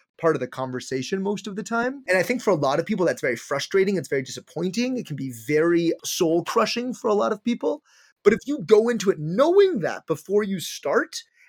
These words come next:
and preparing yourself for that kind of endurance, it is an endurance test. And I say that any social entrepreneur who's curious about the arts and culture in the non-for-profit sector is that it is tough. True resilience comes from saying, "You know what?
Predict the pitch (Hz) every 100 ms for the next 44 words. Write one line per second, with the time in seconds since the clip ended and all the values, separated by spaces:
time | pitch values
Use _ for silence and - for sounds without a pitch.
0 | _ 185 180 185 - - 240 269 247 196
1 | 143 - 113 110 - 143 139 151 165 151
2 | 131 135 127 113 127 156 269 339 - -
3 | _ _ _ 214 311 359 359 349 147 160
4 | 269 269 - - - - 156 165 156 202
5 | 202 208 - 156 175 180 160 165 151 135
6 | 143 139 143 135 123 - 139 135 - 120
7 | 123 127 120 131 120 123 123 120 117 113
8 | 113 117 - 185 196 254 120 113 - 113
9 | - _ _ _ 156 170 - - 381 403
10 | - - - 359 - _ _ _ - -
11 | 277 269 262 143 180 214 156 127 - -
12 | 151 160 143 - 147 131 135 175 175 233